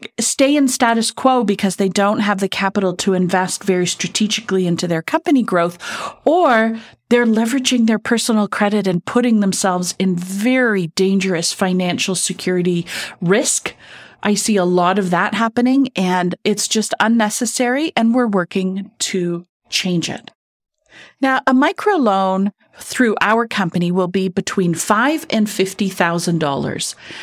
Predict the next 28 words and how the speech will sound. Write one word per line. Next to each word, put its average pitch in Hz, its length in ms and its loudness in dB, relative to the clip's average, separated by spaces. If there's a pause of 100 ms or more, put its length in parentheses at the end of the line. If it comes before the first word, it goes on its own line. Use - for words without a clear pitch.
(240)
Where 359 220 2
does 415 160 0
that 226 220 2
money 202 260 0
come 202 320 0
from, 226 460 0
and 196 180 2
then 196 140 2
how 202 220 0
do 208 100 2
you 180 240 2
get 185 240 -2
the 165 80 0
money? - 420 -2 (520)
The 226 140 2
money 262 340 2
comes 202 520 0
from 175 720 0 (100)
outside 214 720 0
accredited 208 640 0
investors 175 800 0 (100)
who 226 120 2
are 196 120 2
coming 247 380 2
in 190 400 0
as 170 460 -2
alternative 170 640 0
lenders. 156 560 -2